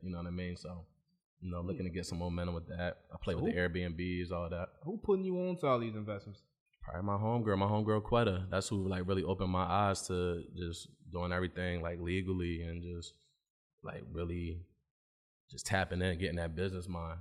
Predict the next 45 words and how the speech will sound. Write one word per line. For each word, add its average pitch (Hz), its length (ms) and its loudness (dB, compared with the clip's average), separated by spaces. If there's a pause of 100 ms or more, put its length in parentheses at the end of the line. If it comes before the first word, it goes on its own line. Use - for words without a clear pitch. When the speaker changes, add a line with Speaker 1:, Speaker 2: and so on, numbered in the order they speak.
Speaker 1:
You 165 120 -6
know, 175 140 -4
I 87 160 0
owe 92 160 2
her 101 220 6
a 95 60 4
lot 87 220 2
of 87 60 0
that, 87 160 2
and 107 100 0
I 107 40 0
went 104 180 0
to - 60 -6
school. 104 480 -2
You 95 60 -4
know, 95 160 -2
like, 87 160 -4
I, 90 120 0
I've 87 220 -2
never 92 220 2
been 85 160 -4
no 87 80 -4
dumb. 87 200 -2
I 85 40 -2
went 101 120 0
to 90 60 -6
private 104 260 2
school - 160 -6
my 90 140 -2
whole 101 200 0
life, 107 240 2 (200)
Speaker 2:
Mm-hmm. 113 200 -4
Speaker 1:
my 104 80 -4
whole 107 260 4
life, 82 300 -2
from 80 220 -10
first 104 300 2
to 95 60 -10
kindergarten. 95 500 0
I 98 60 0
mean, 92 120 4
uh, 90 120 2
first 107 260 -2
to 104 40 -6
twelfth. 110 380 2